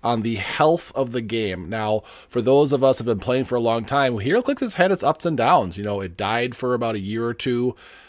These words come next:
uh, right after, I believe it was Hammer of Thor, when neca sold it or bought it, I can't remember. And then covid happened, so it had kind of a year of a lull where a lot of the, um, tournaments were being held by, um,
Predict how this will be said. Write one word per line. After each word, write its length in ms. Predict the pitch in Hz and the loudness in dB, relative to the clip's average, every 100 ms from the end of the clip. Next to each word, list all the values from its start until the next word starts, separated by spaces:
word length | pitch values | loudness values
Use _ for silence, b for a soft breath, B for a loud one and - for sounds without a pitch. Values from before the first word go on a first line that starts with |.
| B - | B -4
uh, 420 | 104 101 98 95 95 | -2 0 0 0 0
right 400 | 92 107 131 - | 0 2 2 0
after, 420 | 107 117 - 131 127 | 0 0 0 0 2
I 80 | |
believe 300 | 113 113 120 | 2 0 0
it 60 | 113 | 0
was 160 | 104 - | -2 -2
Hammer 300 | 113 113 107 | -4 -2 -4
of 140 | 95 | -4
Thor, 480 | - 113 131 170 190 b b b | -2 0 2 2 -2 b b b
when 520 | - 107 104 101 98 85 _ _ - | -4 -2 0 -2 -4 -8 _ _ -10
neca 560 | 92 98 113 - 160 165 | -4 -2 -2 -2 -2 -2
sold 360 | - 180 175 | 0 0 2
it 100 | 180 | 0
or 80 | 107 | 0
bought 300 | 98 123 139 | 0 2 4
it, 80 | 135 | 2
I 60 | 120 | -2
can't 200 | - 120 | -4 -6
remember. 480 | 127 135 135 147 147 B B B | -4 -2 0 -2 -4 B B B
And 200 | 110 113 | -4 -2
then 160 | 104 | -2
covid 320 | 95 123 135 131 | 2 2 4 2
happened, 480 | 139 139 143 135 | 2 2 0 -2
so 100 | 120 | -2
it 60 | 101 | -2
had 180 | 101 98 | -2 -4
kind 160 | 107 | -4
of 80 | 98 | -2
a 80 | 95 | -4
year 300 | 92 101 104 | -4 -2 -2
of 80 | 95 | -2
a 40 | |
lull 460 | 90 98 117 131 135 | -6 -2 2 2 2
where 220 | 107 98 | 0 -4
a 60 | 95 | -4
lot 180 | 98 101 | -4 -4
of 140 | 92 | -8
the, 260 | 101 95 95 | -6 -4 -4
um, 420 | 87 82 80 85 - | -6 -10 -12 -16 -8
tournaments 440 | 123 117 117 107 | -4 -2 -4 -4
were 60 | 101 | -6
being 200 | 98 95 | -4 -6
held 420 | 107 110 107 98 | -4 -2 -2 -4
by, 460 | 104 98 95 92 - b b b | -6 -6 -8 -12 -14 b b b
um, 400 | 82 85 80 76 | -10 -8 -8 -12